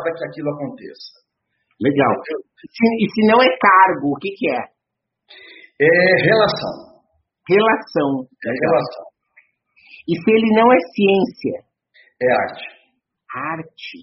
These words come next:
Speaker 2: Olha só que legal. E se não é função?
Speaker 1: Se não é função,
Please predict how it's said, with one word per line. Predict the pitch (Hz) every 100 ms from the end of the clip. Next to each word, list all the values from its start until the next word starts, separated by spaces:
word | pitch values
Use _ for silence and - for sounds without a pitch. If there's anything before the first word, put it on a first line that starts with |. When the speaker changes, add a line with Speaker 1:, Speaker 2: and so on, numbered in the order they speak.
| -
Speaker 2:
Olha | 113 151
só | - 131 -
que | 127
legal. | 120 95 82 _ - -
E | 165 165
se | 208
não | 202 202
é | 202 -
função? | 214 220 214 - 185 180 226 302 _ _ _ _ _ _ _ _
Speaker 1:
Se | _ - 170
não | 151 135
é | 131 127
função, | 165 165 - - - 180 170 120 - -